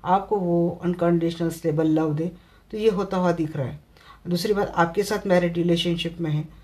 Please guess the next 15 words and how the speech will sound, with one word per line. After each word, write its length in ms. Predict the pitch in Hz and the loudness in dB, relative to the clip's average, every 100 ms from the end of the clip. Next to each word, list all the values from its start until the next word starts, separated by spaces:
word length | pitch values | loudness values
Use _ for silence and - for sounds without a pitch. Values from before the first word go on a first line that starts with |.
| - - | -20 -10
तो 80 | 202 | -2
ये 60 | |
person 360 | 214 208 190 202 | 0 0 -2 0
आपके 260 | 180 175 185 | -2 -2 0
साथ 140 | 185 | 2
आते 260 | 165 165 185 | 2 0 0
हुए 120 | 170 | 0
दिख 240 | 170 170 | 0 -2
रहे, 120 | 170 | -2
आपकी 500 | 175 170 170 190 190 - | 0 0 -2 -4 -6 -2
wish 280 | 175 170 - | -2 -2 -4
grant 300 | 165 156 165 | -4 -4 0
हो 120 | 170 | 0
रही 220 | 170 170 | 0 0
है, 100 | 175 | -2